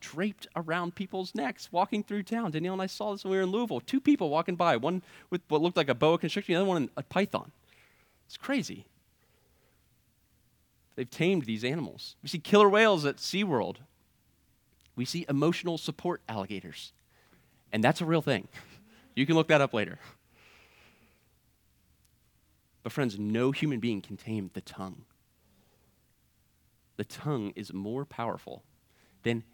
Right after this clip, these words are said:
any beast, than any bird or reptile or sea creature. Consider that just for a moment.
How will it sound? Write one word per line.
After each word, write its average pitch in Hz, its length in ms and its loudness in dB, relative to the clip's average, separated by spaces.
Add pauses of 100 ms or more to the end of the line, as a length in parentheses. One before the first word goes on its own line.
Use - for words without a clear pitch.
(140)
any 117 220 -4
beast, - 480 -10 (560)
than 98 100 -6
any 123 200 -2
bird 127 360 0
or 98 140 -8
reptile 110 420 -4
or 104 160 -6
sea 101 180 -8
creature. 80 320 -14
Consider 123 440 -12
that - 160 -12
just - 180 -14
for - 80 -8
a 117 60 -6
moment. 107 240 -10